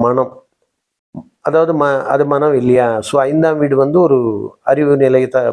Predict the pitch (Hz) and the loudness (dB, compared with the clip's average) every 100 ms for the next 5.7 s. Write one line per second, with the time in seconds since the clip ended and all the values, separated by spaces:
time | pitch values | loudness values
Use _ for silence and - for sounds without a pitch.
0 | - 123 127 110 113 113 127 156 131 113 | -2 -4 -2 -2 0 0 2 0 0 0
1 | 123 139 - 113 104 92 _ _ _ _ | -2 -2 -4 -6 -6 -16 _ _ _ _
2 | _ _ _ _ _ - 143 175 143 190 | _ _ _ _ _ -6 -4 -2 -2 2
3 | 202 214 214 214 180 165 170 214 190 175 | 2 2 0 0 0 -2 -2 -2 2 2
4 | 185 175 147 131 120 104 98 104 110 117 | 2 0 0 0 0 0 2 2 4 4
5 | 107 135 175 180 165 147 139 | 2 0 0 0 0 0 -2